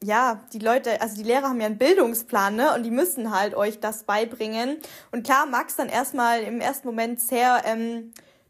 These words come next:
doppelmoralisch klingen, wenn hier ein stark übergewichtiger Mensch dir etwas über gesunde Ernährung und einen gesunden Lifestyle beibringen möchte. Aber im Endeffekt, die hat sich das ja nicht ausgesucht, ne?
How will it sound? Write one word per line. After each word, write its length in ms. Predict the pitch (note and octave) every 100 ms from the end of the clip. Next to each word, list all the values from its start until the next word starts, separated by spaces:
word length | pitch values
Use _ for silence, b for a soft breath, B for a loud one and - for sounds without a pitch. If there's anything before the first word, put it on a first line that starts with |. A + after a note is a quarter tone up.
| -
doppelmoralisch 960 | C#4+ D#4+ D4+ C4+ A#3+ C4 D4+ D4 -
klingen, 480 | - D4 D4+ D4+ C4+
wenn 140 | A#3
hier 260 | C4 B3+ A#3
ein 200 | A3 A#3
stark 340 | - B3 B3+
übergewichtiger 760 | - B3+ C#4 B3+ B3 B3 A#3+ A3
Mensch 380 | A3 A#3+ B3 -
dir 140 | A#3
etwas 340 | G#3 A#3 A3+
über 160 | A3 A3
gesunde 400 | A3 G#3+ B3+ C#4
Ernährung 540 | G#3+ A3 A#3 C#4 D4
und 120 | B3+ -
einen 180 | A3+
gesunden 360 | A#3 A3 A#3+ A3
Lifestyle 760 | G#3 G3+ D#4+ - B3 B3+ C4+ A#3
beibringen 540 | A3+ B3 D4+ D4 C4+
möchte. 440 | C4+ C4+ - C4+ C4+ B B B -
Aber 140 | A3+
im 60 | A3
Endeffekt, 500 | A3+ B3 B3 A3+ A#3
die 80 |
hat 100 | G#3+
sich 160 | - A3
das 160 | G#3+ G#3
ja 80 |
nicht 160 | G3+ G3+
ausgesucht, 640 | G3+ A#3+ - G#3 G#3+ A#3
ne? 220 | A3+ C4